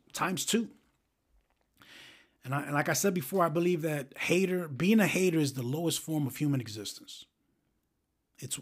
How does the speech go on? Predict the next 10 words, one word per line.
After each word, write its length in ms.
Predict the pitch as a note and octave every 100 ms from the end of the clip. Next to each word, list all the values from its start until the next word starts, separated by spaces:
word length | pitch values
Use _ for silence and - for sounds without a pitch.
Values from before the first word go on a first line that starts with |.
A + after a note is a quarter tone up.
| -
it's 160 | C3
one 320 | C#3+ D#3 D3+ C#3
of 180 | C#3+ C3
the 60 | B2
lowest 400 | A#2 C#3 C3 -
form 460 | - C3+ A#2 G#2+ - _ -
of 140 | B2+
human 240 | B2 A2+
existence. 580 | G#2+ - A#2 - - - - _ _ _ - - - _ _ _ _ _
Because 260 | - D3